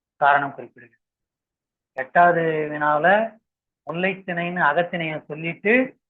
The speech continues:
புறத்திணை எதுன்னு கேக்குறோம். இங்க உழிஞ்சை திணைன்னு புறத்திணையை சொல்லிட்டு இது எந்த அகத்திணைக்கு இது புறத்திணையா சொல்றாரு தொல்காப்பியர் அப்படிங்கறத சொல்லியிருக்கு. பத்தாவது வினா,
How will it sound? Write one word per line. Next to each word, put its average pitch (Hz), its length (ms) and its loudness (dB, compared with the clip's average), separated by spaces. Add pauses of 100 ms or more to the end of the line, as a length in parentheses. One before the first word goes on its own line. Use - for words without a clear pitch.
(140)
புறத்திணை 185 480 0
எதுன்னு 165 220 -2
கேக்குறோம். 143 420 -2 (680)
இங்க 185 260 -8 (1200)
உழிஞ்சை 226 440 0
திணைன்னு 196 440 -4
புறத்திணையை 185 640 -2
சொல்லிட்டு 165 680 -4 (240)
இது 170 160 -6
எந்த 208 340 4
அகத்திணைக்கு 180 440 0
இது 180 200 -2
புறத்திணையா 160 440 -4
சொல்றாரு 135 380 -2
தொல்காப்பியர் 131 680 -6 (580)
அப்படிங்கறத 139 580 -2
சொல்லியிருக்கு. 123 360 -10 (760)
பத்தாவது 156 440 2
வினா, 156 380 -2